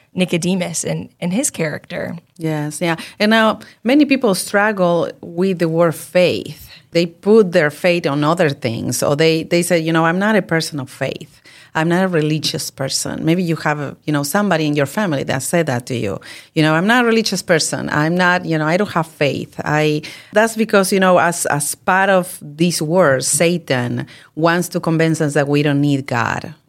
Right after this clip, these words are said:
Speaker 2: you know, that we can satisfy ourselves. We can find all these things in the word that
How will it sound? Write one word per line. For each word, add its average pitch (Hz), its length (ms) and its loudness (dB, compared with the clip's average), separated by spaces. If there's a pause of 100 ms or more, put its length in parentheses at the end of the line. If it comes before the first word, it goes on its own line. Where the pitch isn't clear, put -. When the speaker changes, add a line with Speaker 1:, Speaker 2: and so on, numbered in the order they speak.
Speaker 2:
you 156 80 -2
know, 151 240 2
that 151 160 2
we 165 100 4
can 165 220 2
satisfy 151 1040 0 (540)
ourselves. 147 880 0 (260)
We 165 140 -4
can 165 160 2
find 165 240 0
all 165 140 4
these 160 220 -2
things 160 340 2
in 156 160 2
the 151 100 4
word 156 300 2
that 139 320 -2